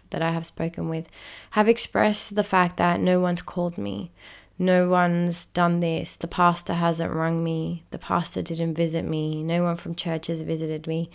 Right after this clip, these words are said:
I believe that during this period of isolation as well, I think we have faced the demon of realizing that our church community isn't as tight as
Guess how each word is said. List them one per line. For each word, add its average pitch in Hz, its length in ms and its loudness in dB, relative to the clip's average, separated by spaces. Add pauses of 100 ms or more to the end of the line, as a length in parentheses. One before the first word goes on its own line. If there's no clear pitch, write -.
(1040)
I 196 100 2
believe 208 240 6
that 202 140 4
during 180 280 4
this 180 160 0
period 175 300 2
of 170 100 0
isolation 170 640 0
as 160 160 -2
well, 170 300 0
I 170 100 -2
think 175 260 0
we 175 120 0
have 165 300 -2
faced 170 540 -2
the 175 80 0
demon 170 460 0
of - 440 -6 (540)
realizing 180 800 2
that 165 160 2
our 160 140 4
church 196 400 -2
community 180 580 2
isn't 165 340 0
as 156 340 -2
tight - 440 -4
as 151 480 -6